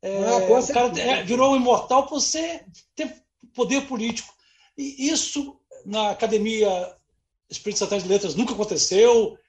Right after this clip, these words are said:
Speaker 1: Esse critério de
Speaker 2: Aconteceu.
Speaker 1: ser escritor sempre foi, foi observado? Como é que é isso?
Speaker 2: Aconteceu, sim. Aconteceu, sim. Entraram no período da ditadura, e nós temos vários períodos de ditadura. Tivemos a ditadura de Getúlio,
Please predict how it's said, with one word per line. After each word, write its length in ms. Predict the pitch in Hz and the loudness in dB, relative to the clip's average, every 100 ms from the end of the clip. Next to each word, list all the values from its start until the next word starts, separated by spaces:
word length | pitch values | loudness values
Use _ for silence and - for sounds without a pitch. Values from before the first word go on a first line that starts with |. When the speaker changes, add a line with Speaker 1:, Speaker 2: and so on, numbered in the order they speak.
| _ - | _ -4
Speaker 1:
Esse 180 | 202 - | -2 -2
critério 360 | 208 190 208 | -2 2 4
de 60 | 196 | 4
Speaker 2:
Aconteceu. 300 | 175 - 220 | 2 2 2
Speaker 1:
ser 20 | |
escritor 400 | 226 202 - 214 | 2 -2 -2 -2
sempre 200 | - 226 | -2 -4
foi, 540 | 208 - 220 - 185 | -6 -8 -14 -16 -18
foi 180 | - 214 | -4 -2
observado? 640 | 208 - 170 135 277 302 311 277 | 0 0 0 2 2 2 -2 -4
Como 160 | 220 233 | -4 -2
é 40 | |
que 80 | 214 | 0
é 40 | |
isso? 220 | 202 - 202 | 0 4 8
Speaker 2:
Aconteceu, 200 | 233 233 | 8 6
sim. 520 | - 196 208 269 - _ _ | 0 -8 -8 -8 -12 _ _
Aconteceu, 840 | 185 185 233 233 202 - 214 226 | -10 2 2 6 4 6 4 4
sim. 500 | 220 - 185 233 254 _ _ _ | 2 -6 -6 -6 -8 _ _ _
Entraram 880 | 196 196 - 180 180 180 208 220 202 | -8 -8 -2 2 6 6 6 6 4
no 100 | 165 | 2
período 360 | 175 165 196 165 | 0 0 0 0
da 80 | 160 | 0
ditadura, 840 | 143 160 143 135 170 180 160 147 | 0 -4 -4 -4 -4 0 0 0
e 520 | 160 185 196 214 220 | -2 -8 -8 -6 -4
nós 240 | 240 254 | -2 -2
temos 260 | 339 381 320 | -4 -8 -2
vários 300 | 254 370 370 | -2 -2 -6
períodos 340 | 285 220 220 | -10 -8 -10
de 60 | 170 | -10
ditadura. 360 | 160 175 139 131 | -8 -8 -8 -4
Tivemos 280 | 233 240 | -2 0
a 20 | 214 | -2
ditadura 360 | 226 185 180 | -2 -2 -4
de 60 | 160 | -4
Getúlio, 500 | 214 214 262 370 | -4 -4 -8 -10